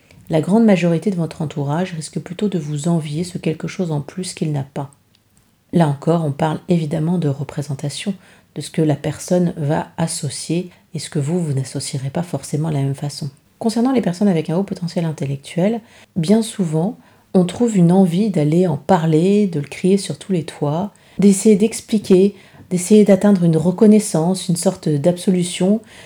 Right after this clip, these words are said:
comme pour dire à l'autre, « Mais vous voyez, j'avais une bonne raison d'être si différent, si bizarre, trop ceci, trop cela. »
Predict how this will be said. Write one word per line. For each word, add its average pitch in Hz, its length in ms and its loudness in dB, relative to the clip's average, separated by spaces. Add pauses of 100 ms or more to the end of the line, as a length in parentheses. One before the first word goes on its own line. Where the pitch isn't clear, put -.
(120)
comme 262 200 2
pour 226 160 2
dire 180 200 4
à 165 80 4
l'autre, « 214 220 2
Mais 156 140 -4
vous 165 180 -16
voyez, 233 420 -2
j'avais 180 400 0
une 185 220 2 (140)
bonne 208 220 4
raison 175 500 2 (420)
d'être 165 220 0
si 190 360 0
différent, 160 600 0
si 175 220 -6
bizarre, 165 520 -2
trop - 200 -4
ceci, 175 520 -8
trop - 220 -8
cela. » 175 320 -6